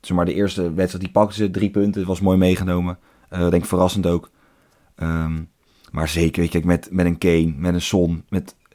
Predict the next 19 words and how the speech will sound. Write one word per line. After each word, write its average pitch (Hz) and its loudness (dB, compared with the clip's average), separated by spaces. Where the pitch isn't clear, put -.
Bergwijn, 90 4
die 90 2
ook 95 4
weer 90 2
ineens 90 0
de 90 -6
voorkeur 95 2
krijgt, 85 -2
eh, 87 -8
die 92 -2
een 85 0
geweldige 95 4
actie 90 -2
in 92 0
huis 90 2
had, 95 -6
eh, 90 -6
vorige 92 -4
week. 90 -4